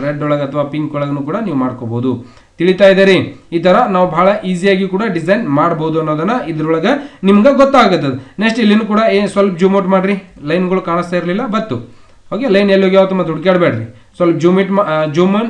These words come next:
zoom in, zoom out ಮಾಡಿದ್ರೆ ಗೊತ್ತಾಗ್ಬಿಡ್ತದೆ. ಬಟ್ ಈ ಥರ ಮತ್ತೆ ಕಲರ್ಸ್‌ಗಳು ಅಥವಾ ಈ ಪಾಟೀಲ್ ಪರಿವಾರದ ಮದುವೆ ಆಮಂತ್ರಣ ಇದಕ್ಕೆ ಸ್ವಲ್ಪ ಬೋಲ್ಡ್ ಆಗಬೇಕು, ಬೋಲ್ಡ್ ಮಾಡ್ಕೊರಿ. ಅದಕ್ಕೆ ಒಂದು ಕಲರ್ ಕೊಡಬೇಕಾಗಿತ್ತು ಅಂದ್ರೆ ಕಲರ್ನ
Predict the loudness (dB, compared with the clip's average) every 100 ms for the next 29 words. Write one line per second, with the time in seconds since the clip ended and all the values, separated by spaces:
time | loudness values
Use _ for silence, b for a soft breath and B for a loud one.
0 | -8 -16 -6 0 2 2 0 0 0 0
1 | -2 0 0 -2 -2 -4 -4 -6 -8 -10
2 | -18 -20 -12 0 4 6 4 2 2 4
3 | 2 2 0 4 4 4 2 2 2 2
4 | 2 2 0 -2 -2 -2 0 0 0 -2
5 | 0 0 0 0 -4 -4 -4 -4 -4 -6
6 | -4 -4 -2 0 -2 -4 -6 -6 -8 B
7 | B B 0 2 2 -2 -2 -2 -2 -2
8 | -2 -2 -2 -2 -4 -4 -4 -2 -4 -2
9 | -2 0 -2 -6 -20 _ -2 0 2